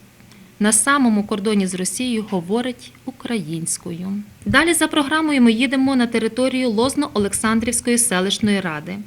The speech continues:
яка безпосередньо межує з Росією. У місцевій школі візуально не, майже нема до чого придертися. Виглядає на те,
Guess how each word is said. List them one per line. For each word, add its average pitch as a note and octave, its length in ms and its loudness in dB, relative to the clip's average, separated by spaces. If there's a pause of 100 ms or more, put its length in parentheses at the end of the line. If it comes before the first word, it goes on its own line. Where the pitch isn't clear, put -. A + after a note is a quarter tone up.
(140)
яка G#3 220 2
безпосередньо A3+ 760 0
межує F#3 420 0
з F3+ 80 -6
Росією. E3+ 600 -6 (500)
У G#3 60 2
місцевій D4+ 500 6
школі C#4+ 640 0
візуально B3+ 640 2
не, A3+ 120 6
майже B3 440 2
нема A#3+ 400 4 (100)
до G#3 140 0
чого A#3+ 300 -2
придертися. F#3 760 -4 (340)
Виглядає B3+ 480 4
на B3 120 2
те, D#4+ 260 -2